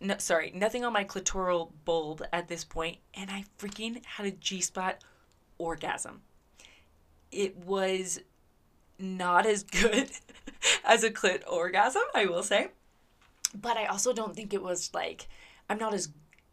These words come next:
I'm not good at it yet. Like, I've been clitoral orgasming for fucking more than ten years. And so I feel like I need to have more G-spot orgasms,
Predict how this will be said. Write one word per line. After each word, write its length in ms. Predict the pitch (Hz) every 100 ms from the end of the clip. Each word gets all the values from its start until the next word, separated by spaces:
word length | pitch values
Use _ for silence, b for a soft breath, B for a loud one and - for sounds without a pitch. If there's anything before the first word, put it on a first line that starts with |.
| -
I'm 80 | 214
not 240 | 247 -
good 320 | - 208 254
at 200 | - 160
it 100 | -
yet. 300 | - - -
Like, 160 | 190 185
I've 100 | 214
been 160 | 233 202
clitoral 840 | - - 190 185 180 202 196 226
orgasming 600 | 214 175 160 160 165 170
for 140 | 185
fucking 360 | 180 190 190 202
more 200 | 196 202
than 140 | 214
ten 240 | 208 233 233
years. 580 | 302 269 175 180 240 - B B B B -
And 720 | 208 190 190 185 185 185 185
so 640 | 175 - - - - - 202
I 80 | 190
feel 180 | 220
like 160 | 214 196
I 140 | 180
need 240 | 175 180 180
to 40 |
have 220 | 170 165
more 260 | 156 156 165
G-spot 400 | 180 214 - 226
orgasms, 600 | 226 233 240 254 269 262